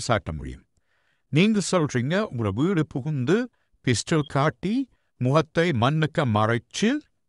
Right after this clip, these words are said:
உங்களோட முடிய வெட்டினதா. நான் சொல்றேன்,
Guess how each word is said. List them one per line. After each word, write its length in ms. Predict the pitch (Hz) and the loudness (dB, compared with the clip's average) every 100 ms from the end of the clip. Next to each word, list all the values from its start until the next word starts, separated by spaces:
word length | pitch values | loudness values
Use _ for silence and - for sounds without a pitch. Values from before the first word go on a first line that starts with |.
| _ _ _ _ - | _ _ _ _ -6
உங்களோட 180 | 127 117 | -2 0
முடிய 280 | 123 160 139 | 2 4 4
வெட்டினதா. 520 | 107 - 98 85 78 - _ _ _ _ | 2 -2 -2 -2 -4 -8 _ _ _ _
நான் 320 | 110 135 214 | -2 2 2
சொல்றேன், 640 | 208 - 117 92 92 117 | 0 0 0 0 -2 -2